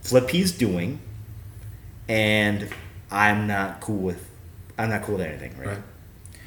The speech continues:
Speaker 2: Yeah, you know, I think, uh, I think I agree. It's, it's one of those things where I actually got into this with somebody about
Speaker 1: On Facebook?
Speaker 2: Okay,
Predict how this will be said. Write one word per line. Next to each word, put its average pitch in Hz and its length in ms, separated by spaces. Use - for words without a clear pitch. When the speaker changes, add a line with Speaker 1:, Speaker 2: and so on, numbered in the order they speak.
Speaker 2:
Yeah, 165 120
you 110 160
know, 123 140
I 117 140
think, 117 280
uh, 95 300
I 104 260
think 98 280
I 92 40
agree. 101 800
It's, - 480
it's 117 180
one 123 160
of 131 60
those 127 240
things 117 380
where 101 580
I 120 200
actually 117 240
got 101 180
into 95 160
this 95 260
with 107 100
somebody 95 440
about 101 540
Speaker 1:
On 117 140
Facebook? 123 200
Speaker 2:
Okay, 135 340